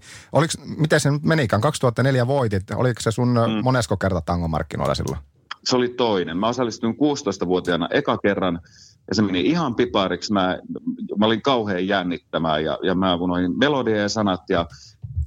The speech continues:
Speaker 2: silloinen kiertueen vetäjä Risto Nevala hienosti tuli ohjeistamaan, että miten se tango lauletaan ja, ja se oli tosi, tosi, tota noin, niin nuorelle miehelle nöyryttävä tai semmoinen niin kuin opettavainenkin kokemus, että, että tota,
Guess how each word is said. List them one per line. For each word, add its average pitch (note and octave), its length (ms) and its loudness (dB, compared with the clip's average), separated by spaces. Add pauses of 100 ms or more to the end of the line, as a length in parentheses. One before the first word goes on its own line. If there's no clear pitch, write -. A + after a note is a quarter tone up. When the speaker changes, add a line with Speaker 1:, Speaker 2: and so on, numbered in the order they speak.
(100)
Speaker 2:
silloinen A2+ 500 0 (460)
kiertueen G#2 440 2
vetäjä F#2+ 320 2
Risto G2+ 280 -2
Nevala F2 420 0 (340)
hienosti F2+ 420 0
tuli B2+ 340 2
ohjeistamaan, F#2+ 680 0
että - 200 0
miten C#3 260 2
se C3+ 80 -2
tango A2+ 460 0
lauletaan F#2 680 -2
ja, E2+ 120 -4 (840)
ja G#2 100 4
se G#2 80 0
oli A2+ 120 2
tosi, G#2+ 440 0
tosi, A2+ 260 2
tota F2+ 360 0
noin, E2+ 220 0
niin E2+ 140 0 (280)
nuorelle F2+ 340 2
miehelle E2+ 360 0
nöyryttävä E2 640 0 (280)
tai G2 120 2
semmoinen G#2 280 2
niin F#2+ 180 0
kuin G2 260 2
opettavainenkin F2+ 840 0
kokemus, D2+ 580 -2
että, - 400 -2
että - 320 -2
tota, D2+ 420 0